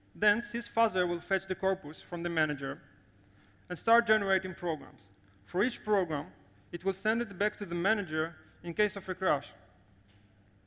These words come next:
Then it will start the executor. Then it will send it to the executor, which will execute the sys calls and collect coverage from the kernel. Linux kernel coverage is done using kcov,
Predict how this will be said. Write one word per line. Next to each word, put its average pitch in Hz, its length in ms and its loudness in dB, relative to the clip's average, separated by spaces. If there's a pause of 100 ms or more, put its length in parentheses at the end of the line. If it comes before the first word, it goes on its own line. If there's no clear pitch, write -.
(1080)
Then 185 160 2
it 247 140 0
will 233 140 2
start 196 520 4
the 190 160 0
executor. 156 600 -4 (120)
Then 170 140 0
it 226 100 -2
will 214 160 -6
send 208 120 -2
it 208 100 -6
to 175 60 -8
the 170 200 -2
executor, 160 540 -4 (400)
which 170 180 -4
will 180 200 2 (600)
execute 208 380 -2
the 196 60 -4
sys - 320 -4
calls 165 360 -6 (480)
and 170 180 -4
collect 190 380 0
coverage 185 340 2
from 165 180 -4
the 165 80 -2
kernel. 165 340 0 (920)
Linux 233 340 0
kernel 202 280 4
coverage 190 420 2
is 156 140 -10
done 185 260 2
using 175 300 -4
kcov, 170 380 -2